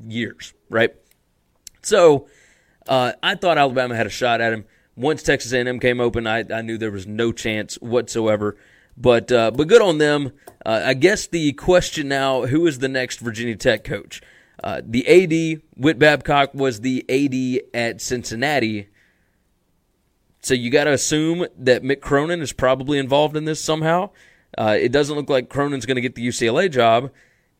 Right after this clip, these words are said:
Does he bounce to something that could possibly be a lateral move? It depends on the money. It depends on what Cincinnati's willing to offer him. We'll see what goes from there. Uh, let's jump on to the next topic. T C U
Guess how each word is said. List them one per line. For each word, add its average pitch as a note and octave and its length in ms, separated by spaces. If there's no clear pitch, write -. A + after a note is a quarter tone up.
Does B2 200
he A#2+ 100
bounce B2 540
to - 200
something C#3+ 500
that - 220
could C3+ 340
possibly B2 500
be A#2 220
a G#2+ 80
lateral C3 520
move? G#3+ 440
It D3+ 160
depends D#3 380
on D#3+ 120
the D#3 60
money. C3+ 320
It C#3 80
depends C3+ 300
on C#3+ 100
what C#3 160
Cincinnati's B2 560
willing B2 200
to G#2 60
offer A#2 300
him. A#2 140
We'll F3 140
see F#3 160
what C#3+ 200
goes C3+ 220
from A2+ 200
there. G2+ 240
Uh, B2 320
let's E3 200
jump G3 200
on F#3 120
to F3+ 100
the E3 80
next E3 240
topic. D3+ 360
T G#3 180
C G3+ 180
U D#3+ 400